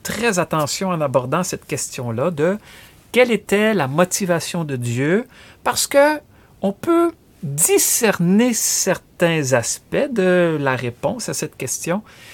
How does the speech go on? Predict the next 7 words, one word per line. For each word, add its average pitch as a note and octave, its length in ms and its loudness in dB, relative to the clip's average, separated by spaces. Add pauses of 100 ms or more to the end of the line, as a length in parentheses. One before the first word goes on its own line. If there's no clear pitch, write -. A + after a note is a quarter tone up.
(180)
mais D#3 120 2
de D3+ 100 2
là F#3 240 4
à D3+ 160 -2
juger D3 960 0 (340)
si - 160 -4
c'était, D3+ 560 0